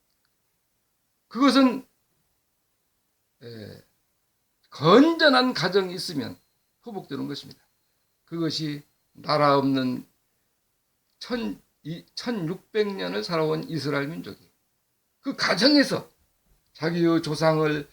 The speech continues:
교육시키고 훈육시키고 언어를 전승하고 계승함으로써, 아, 이 천육백 년 만에 천구백사십팔 년 오월 달에 시온주의 사상에 의해서,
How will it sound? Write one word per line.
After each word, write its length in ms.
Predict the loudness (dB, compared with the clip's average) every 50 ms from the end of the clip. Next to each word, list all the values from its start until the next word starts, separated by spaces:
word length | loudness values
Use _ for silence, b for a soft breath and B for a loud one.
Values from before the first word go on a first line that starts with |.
| b b b b b
교육시키고 1000 | -4 -2 0 0 0 -2 -2 -8 -8 -10 -10 -10 -8 -4 -4 -4 -4 -6 _ _ _ _
훈육시키고 1040 | -4 0 2 2 2 2 0 -2 -8 -10 -10 -12 -12 -8 -6 -6 -6 -6 -2 2 4
언어를 580 | 6 6 6 4 2 2 0 -2 -4 -6 -10 _ _ _ _ _ _ -10
전승하고 800 | -4 -4 -2 -2 -2 -4 -4 -4 -4 -4 -4 -4 -6 -8 -8
계승함으로써, 880 | -8 -8 -8 -8 -8 -10 -12 -12 -10 -8 -8 -8 -8 -10 -12 -16 -18 -20 _ _ _ _ _ _ _ _ _ _ _ _ _ _ _ _
아, 140 | 0 2 2
이 180 | 2 2 -2 -6
천육백 600 | -2 0 0 2 0 -2 -4 -4 -6 -4 -2 0
년 180 | 0 0 2
만에 460 | 4 4 4 4 2 0 -2 -4 -8 _ _ _ _ _ _ _ _ _ _ _ _ _ _ _ _ _ _ _ _ _ _ _ _ _ _
천구백사십팔 1200 | -16 -12 -10 -8 -6 -6 -2 0 -2 -2 -2 -6 -12 -14 -8 -8 -6 -6 -8 -10 -12 -14 -12 -10
년 240 | -10 -10 -10 -12 -14 -10
오월 340 | -8 -4 -4 -4 -4 -6
달에 140 | -10 -20 -20 _ _ _ _ _ _ _ _ _ _ _ _ _ _ _ _ _ _ _ _ _ _ _
시온주의 840 | -12 -6 2 2 4 4 4 4 4 2 2 2 0 0 0 -2 -4
사상에 440 | -6 -6 -6 -4 -4 -2 -2 -2 0
의해서, 560 | 2 6 6 6 6 6 2 -4 -6 -8 -10